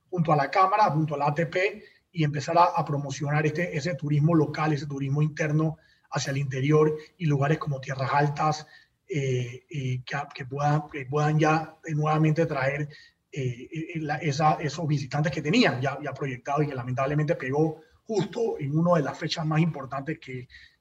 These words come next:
que es la, los, las fiestas patrias. O sea, que, que era una de las épocas con mayor, eh, ocupación que tiene, que tiene la,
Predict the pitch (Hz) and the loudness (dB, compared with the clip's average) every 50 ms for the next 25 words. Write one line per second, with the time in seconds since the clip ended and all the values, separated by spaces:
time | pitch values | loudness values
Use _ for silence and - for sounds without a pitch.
0 | _ - - 147 139 131 123 131 - 175 151 143 147 147 139 123 - - 156 143 | _ -6 -4 -2 -2 -2 -2 -4 -2 0 0 0 0 -2 -4 -6 -6 -8 -10 -10
1 | 127 - - 160 139 127 - 139 - - 151 139 - - 127 123 - - - 123 | -10 -8 -6 -8 -6 -6 -6 -6 -2 0 0 0 0 -2 -8 -10 -12 -12 -10 -8
2 | 139 143 139 143 139 139 - 139 135 135 143 151 151 156 160 160 147 131 120 131 | -6 -6 -6 -6 -8 -10 -8 -6 -4 -2 0 2 2 2 2 2 0 -2 -2 -2
3 | 135 147 151 143 156 156 - - - - - - _ _ _ _ - - 151 147 | -2 -2 -2 0 0 -2 -2 -4 -12 -20 -20 -20 _ _ _ _ -4 0 2 2
4 | 147 139 135 143 151 160 165 165 170 175 180 - - _ _ - 151 131 127 127 | 4 4 4 4 6 6 6 6 6 4 2 -4 -8 _ _ -6 -4 -2 -2 -2
5 | 123 120 123 - 165 156 147 180 160 151 143 - - - 214 196 156 127 123 - | -2 -4 -6 -6 -8 -6 -4 -2 -2 0 0 -2 -2 0 2 4 4 2 0 -4
6 | - _ _ _ _ _ _ _ - 147 131 - 147 147 143 147 147 147 147 151 | -10 _ _ _ _ _ _ _ -12 -12 -10 -6 -4 -2 0 2 2 2 0 -2
7 | - 143 127 - 139 135 135 143 147 151 143 131 120 117 - | -8 -16 -14 -12 -10 -8 -4 -2 -2 0 0 -2 -2 -6 -8